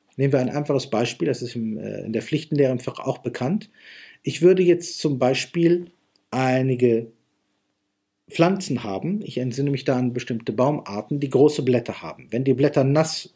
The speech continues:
werden, hier in unserem mitteleuropäischen Klima,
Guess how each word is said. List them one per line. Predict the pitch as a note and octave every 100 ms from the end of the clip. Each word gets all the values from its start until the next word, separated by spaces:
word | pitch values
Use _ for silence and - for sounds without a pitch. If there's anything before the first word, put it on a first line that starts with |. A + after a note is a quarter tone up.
| _
werden, | - A#2 A2+ D3
hier | C#3 D3 C3
in | A#2
unserem | B2 A#2 B2
mitteleuropäischen | - B2+ A#2 B2+ A#2+ A2+
Klima, | - C3+ C#3+ F3